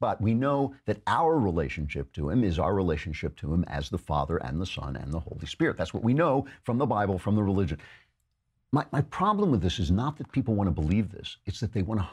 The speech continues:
hijack other people's religions to teach it, okay? Now, uh, listen, there are things that I have problems with in my own, uh, j-, faith journey with the church.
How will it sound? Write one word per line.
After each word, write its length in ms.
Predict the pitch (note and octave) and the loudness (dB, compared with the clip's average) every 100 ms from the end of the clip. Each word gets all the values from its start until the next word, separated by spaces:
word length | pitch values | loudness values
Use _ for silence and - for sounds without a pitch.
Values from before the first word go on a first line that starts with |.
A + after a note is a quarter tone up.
| - | -8
hijack 520 | C#3 D#3 D3 C3 A2+ - _ | -4 -2 -2 -2 -4 -6 _
other 260 | A#2+ B2+ A#2+ | -2 0 -2
people's 440 | - A#2 A2 F2+ | -4 -2 0 0
religions 600 | F2 F2 G2 D#2+ B1 - - | 2 2 2 -2 -6 -10 -10
to 100 | - | -6
teach 360 | E2 - D3 - | -6 -4 -6 -6
it, 100 | - _ _ _ - | -10 _ _ _ -8
okay? 400 | D#2 - C2+ D2 - - - | -6 -4 -4 -6 -10 -8 -2
Now, 220 | A2+ - _ _ _ _ | -2 -4 _ _ _ _
uh, 40 | - | -2
listen, 320 | D#3 D3+ C3+ - _ - | 0 0 0 -4 _ 0
there 140 | D#3 G3 | 4 4
are 60 | |
things 340 | G3 F3+ E3 A2 | 2 0 2 2
that 160 | A#2 | 2
I 120 | A2 | 2
have 180 | A#2+ - | 0 0
problems 480 | - A#2+ G2 C#2+ C2 | 0 0 0 -2 -4
with 180 | C#2 - | -8 0
in 100 | E2+ | 2
my 160 | E2+ E2 | 2 2
own, 520 | G#2 A2+ A2+ A2 - _ _ _ | 2 4 4 4 0 _ _ _
uh, 140 | F2+ F2+ F2 - - - - - | 0 2 0 -6 -20 -20 -12 -4
j-, 80 | G2 | -4
faith 400 | - C3 B2 - | 0 -2 -2 -6
journey 340 | E2 C2 A#1+ | -4 -4 -4
with 180 | D#2 - | -4 -4
the 60 | |
church. 340 | E2+ - E2 | -4 -2 -4